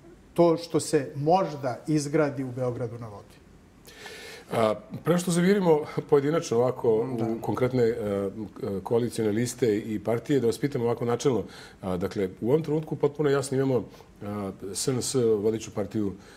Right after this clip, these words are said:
Speaker 2: na vlasti koja je očigledno jako dobro organizovana, a, ima jako veliku podršku, finansijski stoji fantastično, kako i sam premijer i predsjednik partije rekao. S druge strane, imamo opoziciju koja je u stanju u kom jeste,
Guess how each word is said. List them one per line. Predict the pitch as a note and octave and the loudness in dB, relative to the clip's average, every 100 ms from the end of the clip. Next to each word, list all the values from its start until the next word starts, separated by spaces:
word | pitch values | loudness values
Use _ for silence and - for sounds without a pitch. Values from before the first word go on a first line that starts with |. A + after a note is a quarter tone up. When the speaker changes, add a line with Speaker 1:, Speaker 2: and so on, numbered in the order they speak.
| - - | -20 -12
Speaker 2:
na | F#2+ F#2+ | -4 0
vlasti | G#2 G#2 G#2+ | 0 -2 -6
koja | - G#2 G2+ | -4 -2 0
je | G2+ F#2 F2+ G#2+ G2+ | 0 -2 -6 -12 -8
očigledno | G2 A2 G#2+ G#2 | -6 -2 0 0
jako | G#2 F2+ | 0 -2
dobro | - F2+ F2 | -6 -4 -4
organizovana, | F2 F2+ G2+ A2+ A#2 G#2+ - - - - - | -4 -4 2 2 2 -4 -10 -20 -20 -16 -8
a, | F2+ F2+ F2+ F2 F2 - | -4 -2 -2 -4 -6 -4
ima | G2+ G2 | -2 0
jako | G2+ F#2+ G2 | -2 -2 -2
veliku | F#2 - - | -4 -4 -4
podršku, | G#2+ - - G#2+ G#2+ - - | -2 -4 -4 -4 -4 -10 -10
finansijski | G#2 G#2 G2+ G#2 - | -4 -2 -2 -6 -8
stoji | - G2+ F#2+ | -8 -6 -4
fantastično, | F#2 F2 F#2+ - - | -4 -4 -4 -4 -8
kako | F2 F2 - A#2+ | -8 -8 -4 -4
i | G#2+ | -4
sam | - A2 - | -6 -8 -4
premijer | G2+ A2+ G2+ | -2 0 0
i | F#2 | -2
predsjednik | G2 G2 F#2 - - - - - F#2 | -4 -2 -6 -8 -16 -18 -18 -16 -6
partije | G#2 G#2+ A#2 | -4 0 0
rekao. | C3 G#2+ | 0 0
S | |
druge | C3+ | 0
strane, | B2+ C3+ C3 | 0 0 2
imamo | C3 B2+ A#2+ | 2 2 0
opoziciju | A2+ G#2+ G2+ A#2 - A#2 | 0 -4 -2 -2 -2 0
koja | A#2 | 0
je | G#2+ | 0
u | |
stanju | - A#2 A2+ | 0 -2 -2
u | F#2 | -2
kom | G2 | 0
jeste, | G#2 A#2 - B2 | 2 2 2 2